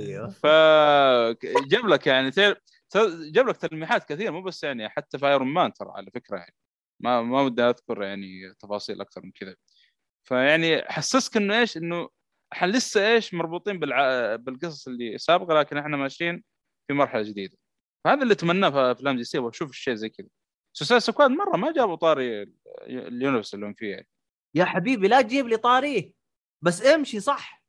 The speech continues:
Speaker 1: سوي، امشي،
Speaker 2: لا،
Speaker 1: امشي صح.
Speaker 2: ماشيين صح نقول إن شاء الله، ماشيين صح إن شاء الله. ه-، ه-، هذا الشيء الكويس يعني.
Speaker 1: يعني لاحظ الآن،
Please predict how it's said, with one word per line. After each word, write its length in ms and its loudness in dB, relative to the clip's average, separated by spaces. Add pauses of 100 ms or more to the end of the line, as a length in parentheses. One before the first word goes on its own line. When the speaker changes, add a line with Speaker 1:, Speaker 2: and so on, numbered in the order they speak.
(120)
Speaker 1:
سوي، 320 2
امشي، 420 2
Speaker 2:
لا، 160 2
Speaker 1:
امشي 220 0
صح. 320 -2
Speaker 2:
ماشيين 340 2
صح 220 2
نقول 260 -2
إن 60 -6
شاء 200 -8
الله، 120 -10
ماشيين 380 -6
صح 240 -8
إن 60 -20
شاء 180 -20
الله. 640 -6
ه-، 40 2
ه-، 300 6
هذا 100 0
الشيء 460 -6
الكويس 460 -10
يعني. 180 -20 (460)
Speaker 1:
يعني 240 -6
لاحظ 380 0
الآن، 520 0